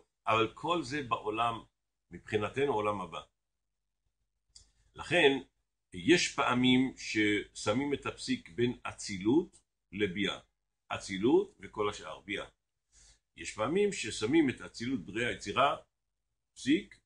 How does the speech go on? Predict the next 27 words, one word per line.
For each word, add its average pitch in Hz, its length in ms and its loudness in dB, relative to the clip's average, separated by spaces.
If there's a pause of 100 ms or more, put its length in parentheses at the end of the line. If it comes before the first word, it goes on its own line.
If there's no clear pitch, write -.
(160)
ועשייה. 101 560 -4 (680)
כשאתה - 220 -2
רוצה 135 240 2
להבחן 107 920 2 (120)
בין 104 280 4 (500)
גשמי 120 460 2
לבין 104 300 8
רוחני, 117 480 -2 (240)
אז - 80 4 (220)
מעל 135 360 4
העשייה 120 600 10
אתה - 160 -16
שם 107 240 0
פסיק 175 340 -10
וכל 107 480 -6
השאר. 76 320 -8 (640)
כשאתה - 160 -2
רוצה 113 280 2
להבחן 92 720 -4
בין 98 260 -2 (220)
אלוקות 104 600 -2 (340)
לכל 113 320 -8
השאר, 147 440 -8 (520)
אז 85 100 -16
אצילות 123 680 -2 (440)
וכל 98 240 -10
השאר. 73 280 -14